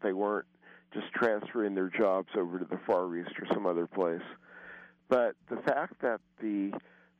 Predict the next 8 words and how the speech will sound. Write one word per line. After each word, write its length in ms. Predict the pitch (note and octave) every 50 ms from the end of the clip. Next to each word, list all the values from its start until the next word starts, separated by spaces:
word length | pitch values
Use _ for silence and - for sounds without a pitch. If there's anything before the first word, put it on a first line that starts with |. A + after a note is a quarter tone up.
| _
big 220 | - D#3 E3 - -
corporations 680 | - - E3 D#3+ - - D3 C3+ C#3 C3+ - C#3 A2+ - -
have 120 | B2 G#2+
been 180 | A#2 A#2 A2+ A2+
making 420 | A#2 A#2 A#2+ - - A#2+ A2 G#2
record 460 | G#2 A#2+ C3+ D3+ - D3 C3+ A2+ -
profits 560 | - - - B2 A2+ A2+ A#2+ - - - - - - - - - - _ _ _ _ _ _ _ _ _ _ _ _ -
without 520 | A#2+ A#2 A#2 A2+ A#2+ C3 D3+ E3+ F3+ -